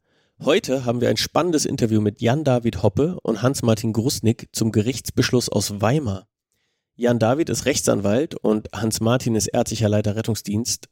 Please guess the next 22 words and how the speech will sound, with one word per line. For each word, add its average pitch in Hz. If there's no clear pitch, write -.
und 107
gemeinsam 135
wollen 117
wir 113
ein 110
bisschen 113
beleuchten, 113
was 139
ein 135
Gerichtsbeschluss 117
eigentlich 107
ist -
und 107
was 113
dieser 135
Gerichtsbeschluss 113
für -
uns 113
in 110
der 98
Rettungsdienstwelt 104
bedeutet. 101